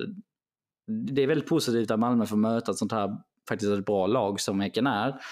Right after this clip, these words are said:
För då kan man ju lära sig av det på ett annat sätt. Jag tycker inte man lär sig överdrivet mycket av att möta till exempel A I K, för vi vet att de <laughs> inte är så bra, framförallt på stadion. Men när du får möta ett kvalitativt motstånd som slår ut dig själv, ja, men okej,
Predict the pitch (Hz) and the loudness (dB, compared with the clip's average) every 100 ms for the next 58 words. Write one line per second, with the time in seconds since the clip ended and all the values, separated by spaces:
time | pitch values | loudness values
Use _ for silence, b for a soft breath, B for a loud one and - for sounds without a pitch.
0 | B B B B - 113 113 107 110 107 | B B B B -10 -2 -2 0 -2 0
1 | 104 107 117 131 113 95 123 123 104 95 | 0 2 2 0 0 -2 -2 0 0 -2
2 | - 110 101 - - 107 - 117 127 123 | -2 -2 -2 -2 -2 -4 -4 0 0 2
3 | 113 110 117 131 117 101 98 104 - - | 2 2 2 2 2 -2 -2 -4 -4 -2
4 | 123 123 107 98 95 - 120 - - 120 | 0 2 0 0 0 0 -2 -2 -2 0
5 | 107 98 107 107 110 110 - 104 92 101 | 0 -2 -2 -2 -2 -4 -4 -4 -2 -2
6 | 101 113 110 110 107 107 104 113 113 110 | 0 0 0 -2 -4 -2 0 0 2 2
7 | 98 113 104 104 101 - 131 - 120 110 | 0 -2 -4 0 0 0 -2 -2 -2 -2
8 | 92 107 117 101 92 - 101 104 - - | -2 -4 -2 -2 -2 -4 -4 -4 -4 -4
9 | - 104 117 117 - B B B B - | -2 0 0 -2 -4 B B B B -4
10 | 104 104 117 117 120 117 - 120 101 107 | -2 0 2 2 2 -2 -2 -2 -2 -4
11 | - 147 107 117 113 127 - 110 98 98 | -2 0 0 0 2 0 -2 -4 -4 -2
12 | 104 98 - - 107 110 107 98 110 - | -2 -2 -4 -4 0 2 0 -2 -6 -2
13 | 135 101 95 107 107 117 - | -2 0 0 0 0 -2 -4